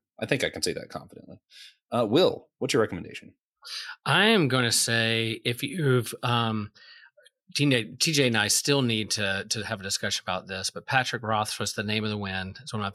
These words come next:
Speaker 2: favorite books of all time. Uh, and there's
Speaker 1: Oh.
Speaker 2: a short story, um, a,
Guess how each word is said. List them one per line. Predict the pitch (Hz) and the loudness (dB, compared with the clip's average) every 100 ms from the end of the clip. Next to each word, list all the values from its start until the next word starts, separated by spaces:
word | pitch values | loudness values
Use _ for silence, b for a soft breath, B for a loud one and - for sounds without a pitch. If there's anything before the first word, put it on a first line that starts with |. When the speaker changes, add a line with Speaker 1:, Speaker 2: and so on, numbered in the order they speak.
| 107 | -4
Speaker 2:
favorite | 104 92 | -4 -6
books | 107 95 - | -8 -6 -6
of | 101 | -6
all | 95 95 | -6 -6
time. | - 92 92 92 - B B B - | -6 -6 -6 -8 -12 B B B 0
Uh, | 107 104 | 2 4
and | 107 | 2
there's | 107 98 | 2 2
Speaker 1:
Oh. | 104 | 2
Speaker 2:
a | |
short | - - 151 | 2 2 2
story, | - - 135 131 123 120 113 107 B B B _ | 2 2 2 4 4 4 2 0 B B B _
um, | 120 110 101 101 101 - _ | 2 2 2 -2 -6 -10 _
a, | 110 | -4